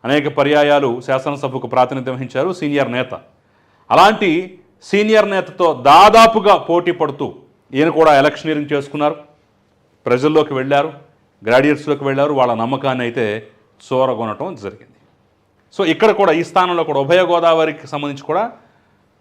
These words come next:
సర్వే సంస్థ ఇచ్చినటువంటి ఫలితాలు అయితే నిజమయ్యాయి. క్లియర్? ఎంతవరకు క్లియర్? ఇక లాస్ట్ది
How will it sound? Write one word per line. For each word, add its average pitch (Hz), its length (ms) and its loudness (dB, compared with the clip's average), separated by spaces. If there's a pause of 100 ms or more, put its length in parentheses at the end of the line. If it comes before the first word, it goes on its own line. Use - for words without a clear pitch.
(560)
సర్వే 202 440 6
సంస్థ 185 300 -4
ఇచ్చినటువంటి 143 720 -6
ఫలితాలు 135 340 0
అయితే 170 440 -6 (340)
నిజమయ్యాయి. 107 1300 -6 (1600)
క్లియర్? 180 280 6
ఎంతవరకు 135 320 -4
క్లియర్? 90 260 -18 (880)
ఇక 240 120 -2 (460)
లాస్ట్ది 175 560 0